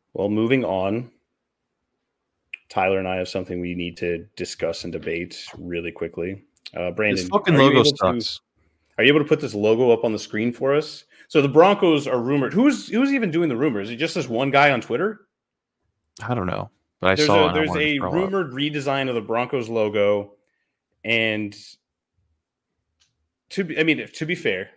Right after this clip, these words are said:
Speaker 1: I'll, I'll, I'll throw you a little, I'll throw you a bone here. Compared to the two, one is clearly better, and it's the one on the left is the current one. But the one on the right's kinda dope looking. Like, I don't have any problem with it at all. It just looks really fucking cool.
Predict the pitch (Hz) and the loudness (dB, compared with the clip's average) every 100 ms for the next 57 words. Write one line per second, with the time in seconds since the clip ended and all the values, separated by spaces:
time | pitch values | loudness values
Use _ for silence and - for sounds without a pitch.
0 | _ - 117 101 - 104 98 110 104 - | _ -4 -4 -4 -6 -6 -4 -4 -6 -4
1 | 110 113 113 107 98 - 101 101 104 101 | -6 -4 -6 -8 -12 -14 -12 -10 -10 -12
2 | _ 101 98 95 90 85 85 - _ _ | _ -10 -8 -10 -10 -12 -14 -16 _ _
3 | _ _ _ 113 - 120 127 135 131 113 | _ _ _ -12 -8 -2 -2 -2 -10 -12
4 | - 104 117 151 160 113 107 117 110 - | -10 -8 -6 -6 -8 -6 -4 -2 -4 -8
5 | 98 110 110 90 95 127 117 95 98 95 | -6 -6 -6 -6 -4 -4 -4 -8 -10 -8
6 | 98 95 87 92 120 - - - - 110 | -8 -8 -6 -4 -6 -10 -20 -16 -10 -10
7 | - 143 170 170 _ _ _ - 135 131 | -8 -8 -10 -14 _ _ _ -6 -4 -2
8 | 147 170 117 104 92 82 - 90 90 - | 0 0 0 2 0 -2 -12 -12 -14 -16
9 | - _ - - - _ _ 117 104 160 | -20 _ -20 -20 -20 _ _ -2 6 8
10 | 151 127 127 101 - 87 87 95 85 87 | 8 6 2 -2 -6 -10 -10 -12 -10 -8
11 | 101 135 151 160 165 131 123 131 123 110 | -8 -8 0 0 0 -6 -2 0 0 -2
12 | 107 104 101 101 92 | -4 -6 -12 -12 -12